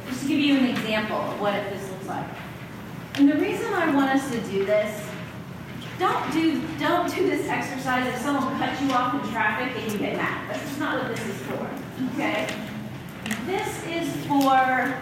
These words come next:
some relational unrest that you have with a spouse, with someone on your team, with a family member. Something that you're seeing is a pattern or something that's causing conflict or tension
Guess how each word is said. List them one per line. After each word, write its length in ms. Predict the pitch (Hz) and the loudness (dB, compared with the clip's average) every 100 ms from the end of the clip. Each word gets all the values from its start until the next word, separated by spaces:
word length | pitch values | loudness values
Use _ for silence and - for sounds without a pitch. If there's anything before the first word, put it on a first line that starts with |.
| - | -8
some 300 | - 294 277 | 0 4 6
relational 580 | 247 247 285 - 285 277 | 6 6 6 6 6 6
unrest 500 | 220 214 240 277 - | 6 4 6 4 4
that 160 | 277 277 | 2 4
you 100 | 262 | 6
have 640 | 254 240 233 233 226 220 | 8 10 10 8 6 2
with 160 | 208 170 | 2 2
a 60 | |
spouse, 840 | 175 - 254 247 247 240 240 - 208 | 2 4 8 10 10 8 6 4 6
with 180 | 214 | 6
someone 340 | - 226 220 214 | 8 8 10 10
on 220 | 196 202 | 8 8
your 140 | 175 180 | 4 2
team, 760 | - 311 302 285 285 277 - | 2 4 6 6 8 6 6
with 160 | 302 190 | 2 0
a 60 | |
family 580 | 190 - 262 269 269 269 | -2 0 2 6 6 6
member. 680 | 262 262 254 254 254 254 262 - - - - | 6 8 8 6 6 4 0 -4 -8 -10 -6
Something 480 | - 392 381 403 | 2 2 4 6
that 160 | 370 294 | 6 6
you're 120 | 277 | 2
seeing 480 | 269 - 285 277 269 | 2 4 6 6 6
is 120 | 220 | 4
a 120 | 220 220 - - | 4 2 -2 0
pattern 580 | 226 202 190 - - - - - - - - - - - - - - - | 4 6 4 2 -2 -4 -6 -10 -12 -12 -12 -12 -12 -12 -12 -10 -4 0
or 120 | 220 | 2
something 500 | - 311 330 359 311 | 2 2 4 4 6
that's 300 | 277 - - - - | 4 2 -4 -8 -6
causing 640 | 262 254 247 233 214 202 - | 2 4 4 4 2 0 -2
conflict 640 | - 240 233 - 180 175 - | -4 2 4 4 0 -2 0
or 100 | 196 - | -2 0
tension 720 | 254 220 - 165 131 - | 0 0 0 -2 -2 -4